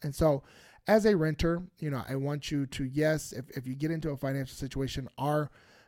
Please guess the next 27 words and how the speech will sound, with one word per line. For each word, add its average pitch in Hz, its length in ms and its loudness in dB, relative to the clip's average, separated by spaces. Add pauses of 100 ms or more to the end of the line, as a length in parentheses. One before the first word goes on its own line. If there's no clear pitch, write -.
(300)
first 185 300 6
advice 135 400 -2
to - 140 -2
you 135 240 2
is 131 260 -4
to 135 200 -2
have 131 260 0
a 139 40 -2
thousand 131 360 -2
dollars 123 300 -4
in 117 100 -6
savings. 85 500 -10 (220)
So - 120 -8
that 127 160 -2
way, 127 140 2
if 120 80 -6
something 117 280 -6
comes 123 260 -4
up, 196 240 4 (160)
you 131 100 -10
can 131 140 -10
cover 87 280 -8
it. - 120 -20 (680)
Then 170 360 6 (260)
tackle 143 320 2
the 156 80 0
budget. 113 400 -6